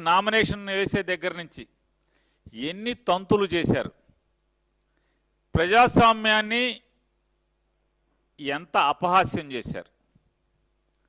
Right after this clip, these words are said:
అంటే, కాకి చొక్కాలని, లాఠీలను అడ్డం పెట్టుకుని, అంటే, తొత్తులుగా మారినటువంటి కొంతమంది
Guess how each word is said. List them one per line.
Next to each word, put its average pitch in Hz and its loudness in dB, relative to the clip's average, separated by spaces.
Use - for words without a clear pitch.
అంటే, 151 -4
కాకి 196 0
చొక్కాలని, 185 0
లాఠీలను 190 4
అడ్డం 139 2
పెట్టుకుని, 196 -2
అంటే, 165 -10
తొత్తులుగా 208 4
మారినటువంటి 185 2
కొంతమంది 175 0